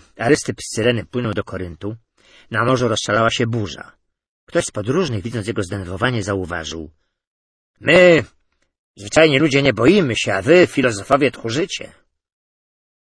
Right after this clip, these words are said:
„To dlatego”, odparł Arystyp, „że nie jest równa wartość życia, o który walczymy”.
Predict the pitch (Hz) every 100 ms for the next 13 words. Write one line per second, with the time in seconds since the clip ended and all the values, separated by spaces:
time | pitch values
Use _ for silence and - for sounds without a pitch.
0 | _ _ - 110 92 78 - 214 - 82
1 | 82 90 _ _ _ _ _ - 120 -
2 | 107 101 - _ - 120 110 - - 85
3 | _ _ _ _ - 120 202 160 131 160
4 | 160 151 147 139 90 127 170 - - -
5 | _ _ - - - 87 80 82 - 80
6 | 76